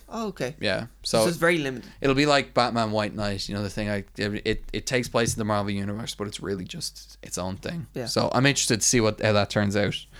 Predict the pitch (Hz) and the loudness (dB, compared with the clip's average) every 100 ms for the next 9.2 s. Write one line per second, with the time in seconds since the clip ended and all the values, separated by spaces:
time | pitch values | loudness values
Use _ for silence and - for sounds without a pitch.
0 | - - - - 117 113 - 156 - 127 | -16 -14 -16 0 2 4 6 6 6 4
1 | 131 123 123 117 113 - - - 104 - | 4 6 6 6 4 0 0 2 2 4
2 | 110 107 107 190 - 113 101 - - - | 4 6 2 2 0 -2 -2 -8 -8 -2
3 | 147 151 202 104 101 101 107 107 110 151 | 0 0 0 0 2 2 2 2 0 -4
4 | 160 180 - - - 117 101 98 107 107 | -4 -4 -10 -6 0 2 2 0 2 4
5 | 107 104 92 - 101 262 220 160 147 143 | 4 4 2 -2 -2 0 0 0 -2 0
6 | 196 185 131 113 120 107 110 104 101 98 | -2 -2 -8 -10 0 2 4 4 4 2
7 | - 104 - 95 101 - 120 110 104 104 | 2 0 0 -2 -4 0 2 4 4 4
8 | 101 98 - 101 98 95 143 175 - - | 2 0 0 2 2 2 2 0 0 0
9 | 101 - | 0 0